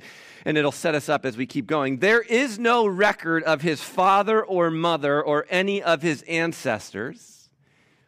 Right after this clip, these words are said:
And the author of Hebrews is having fun. Well, there's no record of this, so there's no beginning to him, <laughs> and there's no end to his life mentioned. We'll, we'll, we'll talk about what he means there.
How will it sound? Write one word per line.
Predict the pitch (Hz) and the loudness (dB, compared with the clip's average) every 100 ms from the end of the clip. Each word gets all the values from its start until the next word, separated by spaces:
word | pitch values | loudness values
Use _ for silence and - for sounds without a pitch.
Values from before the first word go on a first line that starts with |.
| _ _ _ | _ _ _
And | 143 | -4
the | 151 | 2
author | 151 151 | 2 2
of | 139 156 | -2 -4
Hebrews | 165 135 117 | -2 -2 -2
is | 117 | -2
having | 127 113 | -2 -4
fun. | 98 151 110 - - | -4 -4 -4 -10 -4
Well, | 185 | 0
there's | 185 175 | 2 4
no | 196 | 2
record | 170 208 214 175 | 4 2 2 2
of | 160 | 4
this, | 190 - 190 | 2 0 -2
so | 185 202 | 2 2
there's | 196 160 | 2 2
no | 214 208 | 4 4
beginning | 156 151 135 262 254 139 123 | 0 -2 2 2 2 -2 -2
to | 135 | -2
him, | 147 156 190 - 175 - - - _ _ | 0 -2 -4 -6 -8 -10 -14 -20 _ _
<laughs> | _ _ _ _ _ | _ _ _ _ _
and | 131 135 | -8 -4
there's | 127 | -4
no | 131 120 | -4 -4
end | 123 143 123 | -2 -4 -6
to | 104 | -10
his | 92 | -8
life | 113 180 - | -8 -8 -10
mentioned. | 90 90 - 76 - _ 76 | -12 -14 -16 -20 -20 _ -18
We'll, | - | -8
we'll, | 269 269 | -6 -4
we'll | - 156 | -4 -2
talk | 190 151 | -2 0
about | 135 123 | 0 0
what | |
he | 117 | -2
means | 117 120 92 | -4 -4 -6
there. | 85 82 | -10 -12